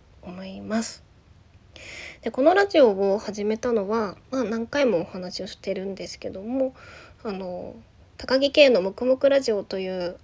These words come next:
ラジオをやっている高木圭さんの影響を受けて始めました。でね、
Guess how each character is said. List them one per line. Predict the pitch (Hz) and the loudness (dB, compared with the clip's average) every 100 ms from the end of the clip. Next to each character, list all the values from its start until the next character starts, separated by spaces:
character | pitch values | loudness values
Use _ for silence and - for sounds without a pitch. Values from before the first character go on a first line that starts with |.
| - | -10
ラ | 202 | -8
ジ | 196 | -6
オ | 185 | -8
を | 180 | -8
や | 185 | -12
っ | |
て | - 214 | -8 -4
い | 214 | 2
る | 262 | 2
高 | 240 247 247 | 2 -4 -4
木 | 269 | 0
圭 | 311 294 | 4 4
さ | 269 214 | 2 -6
ん | 170 - _ | -8 -14 _
の | 285 277 | -2 0
影 | 220 214 | -2 -6
響 | - 214 | -4 -4
を | 196 | -4
受 | - - | 0 2
け | - | 2
て | 214 170 - - - - _ | 0 -2 -4 -20 -20 -20 _
始 | - 196 185 | -12 -8 -6
め | 185 180 226 - _ | -4 -6 -8 -18 _
ま | 214 | -10
し | 226 | -8
た。 | - 202 - _ - - - - - _ | -8 -12 -14 _ -20 -20 -20 -20 -20 _
で | 247 | -4
ね、 | 254 302 339 294 | 4 6 6 4